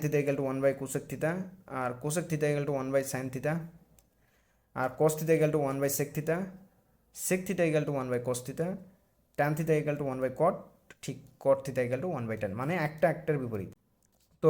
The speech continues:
এগুলো খুবই সহজ। তো তারপর আমরা যেই, এ, সূত্র তিনটি দেখলাম যে কিভাবে আসলো,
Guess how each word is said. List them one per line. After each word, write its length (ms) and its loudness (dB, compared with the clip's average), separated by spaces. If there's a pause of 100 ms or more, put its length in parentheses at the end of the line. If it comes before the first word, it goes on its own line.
এগুলো 280 2
খুবই 200 -2
সহজ। 340 2 (480)
তো 80 -2
তারপর 340 4
আমরা 240 8
যেই, 240 0 (340)
এ, 300 -2
সূত্র 260 -2 (100)
তিনটি 220 -2
দেখলাম 400 0
যে 160 2 (680)
কিভাবে 360 2
আসলো, 400 0